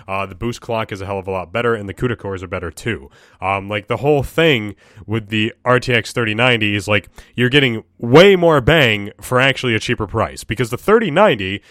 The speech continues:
which is basically the thirty series Titan, um, is a thousand dollars cheaper than the previous one and, like, two times fucking faster. It's insane. Now let's get to the thirty seventy, which is what I'm going to imagine most people are going to buy. Um, you know, it's, it's, uh,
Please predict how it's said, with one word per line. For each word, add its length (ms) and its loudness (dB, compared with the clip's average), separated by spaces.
which 180 -8
is 100 -12
basically 560 -4
the 260 -4
thirty 260 -2
series 420 -6
Titan, 540 -4
um, 300 0
is 100 -2
a 60 -2
thousand 320 4
dollars 340 2
cheaper 480 -2
than 160 -6
the 80 -6
previous 460 2
one 240 0
and, 260 -4
like, 220 -4
two 160 -2
times 400 -4
fucking 320 0
faster. 540 -2
It's 180 -6
insane. 520 0
Now 140 2
let's 180 2
get 140 -2
to 120 -4
the 100 -2
thirty 260 0
seventy, 380 0
which 180 -2
is 100 -6
what 140 0
I'm 80 -2
going 220 -2
to 100 -8
imagine 540 -4
most 200 -4
people 220 -8
are 60 -8
going 220 -8
to 40 -14
buy. 460 -4
Um, 280 -2
you 120 0
know, 180 0
it's, 260 -6
it's, 300 -12
uh, 400 -2